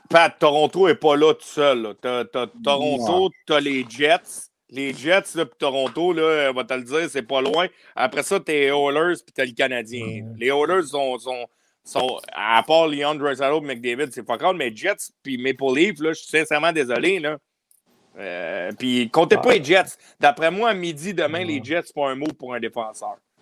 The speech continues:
Speaker 1: Moi, je
Speaker 3: Ben,
Speaker 1: pense.
Speaker 3: ouais, ça, faudrait,
Speaker 2: Ouais, je
Speaker 3: parce que je
Speaker 2: comprends
Speaker 3: pense
Speaker 2: pas,
Speaker 3: que la,
Speaker 2: ouais,
Speaker 3: la
Speaker 2: ouais,
Speaker 3: différence,
Speaker 2: la
Speaker 3: c'est peut-être ça, là. Les,
Speaker 2: Ouais.
Speaker 3: les Toronto ont quand, se sont quand même améliorés, euh, je trouve, avec, euh, leur défensive, puis ont emmené des gars, justement, qui sortaient un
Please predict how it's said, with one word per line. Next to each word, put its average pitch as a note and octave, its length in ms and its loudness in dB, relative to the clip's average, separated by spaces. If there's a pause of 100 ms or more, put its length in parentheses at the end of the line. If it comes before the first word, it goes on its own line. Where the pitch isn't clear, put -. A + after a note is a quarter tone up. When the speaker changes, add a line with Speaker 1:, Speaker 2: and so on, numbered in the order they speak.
(200)
Speaker 1:
Moi, D#3 120 0
je B2+ 80 -2
Speaker 3:
Ben, A#2+ 60 0
Speaker 1:
pense. B2+ 180 6
Speaker 3:
ouais, C#3+ 300 6 (400)
ça, D#3+ 60 -2
faudrait, D3 420 8
Speaker 2:
Ouais, F#3+ 60 8
je D#3 40 0
Speaker 3:
parce C#3 140 2
que D3 100 4
je C#3+ 100 6
Speaker 2:
comprends D#3+ 220 8
Speaker 3:
pense F3+ 160 8
Speaker 2:
pas, F#3 120 10
Speaker 3:
que D3+ 40 10
la, A#2+ 100 8
Speaker 2:
ouais, C3 360 4
Speaker 3:
la B2 60 6
Speaker 2:
ouais, A2+ 120 4
Speaker 3:
différence, C3 440 6
Speaker 2:
la - 40 -2 (180)
Speaker 3:
c'est A#2 80 -8
peut-être B2+ 280 0
ça, C#3 180 -2
là. D3+ 300 -2
Les, B2+ 140 -4
Speaker 2:
Ouais. A2 220 -2
Speaker 3:
les A2 180 -6
Toronto C3 640 2
ont A#2+ 340 0
quand, B2+ 260 0
se B2+ 160 -4
sont C3 180 -2
quand C3 180 0
même D3 120 -4
améliorés, C3 880 0 (500)
euh, A2 140 -2
je - 80 -16
trouve, C3 180 0
avec, A#2 320 0
euh, A#2 100 4
leur A#2 180 2
défensive, A#2 760 -4
puis A#2 120 -8
ont A2+ 120 -4
emmené A#2+ 340 -4
des A#2+ 280 -2
gars, C3+ 260 4
justement, B2+ 380 -4
qui - 100 -16
sortaient A#2 300 -6
un A2+ 320 -6